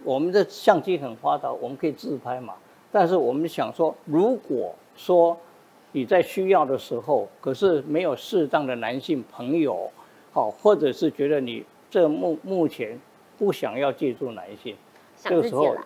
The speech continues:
Speaker 1: 你，
Speaker 2: 嗯。
Speaker 1: 你自己，自己来的话，当然我们最简单的，我们自己用我们自己的工具，就是我们的手指头，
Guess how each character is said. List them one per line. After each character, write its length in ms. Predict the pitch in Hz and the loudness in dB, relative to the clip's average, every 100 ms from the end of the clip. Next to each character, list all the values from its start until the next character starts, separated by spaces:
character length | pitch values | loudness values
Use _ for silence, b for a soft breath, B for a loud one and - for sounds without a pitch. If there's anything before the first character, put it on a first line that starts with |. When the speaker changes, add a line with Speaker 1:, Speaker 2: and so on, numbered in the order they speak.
| - | -14
Speaker 1:
你， 100 | - | -10
Speaker 2:
嗯。 140 | 247 - | -6 -4
Speaker 1:
你 60 | |
自 180 | - 208 | 2 4
己， 100 | 156 | 4
自 200 | 123 208 | 2 -2
己 160 | 165 120 | 0 -2
来 180 | 98 101 | -4 -6
的 100 | 104 | -6
话， 240 | 120 98 - | -6 -6 -4
当 160 | 151 | -4
然 200 | 123 120 117 _ | -4 -8 -14 _
我 80 | 117 | -8
们 100 | 135 | 2
最 140 | 196 151 | 4 4
简 220 | 117 101 - | -2 -10 -10
单 100 | 120 | -10
的， 140 | 113 b b b | -10 b b b
我 80 | 135 | -4
们 100 | 143 | -2
自 200 | 175 208 | 0 0
己 220 | 147 117 | 0 -6
用 200 | 139 143 - | -6 -8 -8
我 220 | 135 117 | -6 -4
们 180 | 120 156 | -4 -8
自 220 | - 196 | -2 -2
己 200 | - 120 | -2 -12
的 120 | - 123 | -6 -6
工 320 | - 147 143 | -2 -4 -4
具， 180 | 160 123 | -6 -2
就 140 | 165 | -2
是 60 | 143 | -2
我 160 | 110 | -6
们 80 | 117 | -10
的 40 | |
手 280 | 127 - 123 - | -14 -8 -8 -8
指 120 | 110 | -12
头， 260 | 110 104 | -10 -12